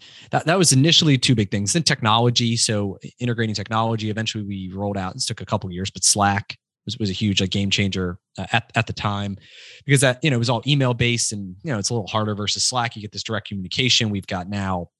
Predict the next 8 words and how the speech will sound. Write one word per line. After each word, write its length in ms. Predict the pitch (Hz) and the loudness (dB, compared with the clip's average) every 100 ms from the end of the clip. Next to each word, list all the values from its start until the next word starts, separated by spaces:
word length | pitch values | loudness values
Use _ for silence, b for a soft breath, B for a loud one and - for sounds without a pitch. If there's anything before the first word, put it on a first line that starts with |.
| _ | _
you 120 | 98 | -10
know, 140 | 80 92 _ _ _ - - | -10 -14 _ _ _ -16 -2
sales 340 | - 127 120 | 4 4 4
channels, 360 | - 120 117 110 | 4 4 2 0
guys 300 | 120 104 107 | 0 2 0
will 80 | 98 | 0
post 400 | - 98 - - | 2 4 2 2
tickets, 480 | 117 110 - - | 0 0 -4 -8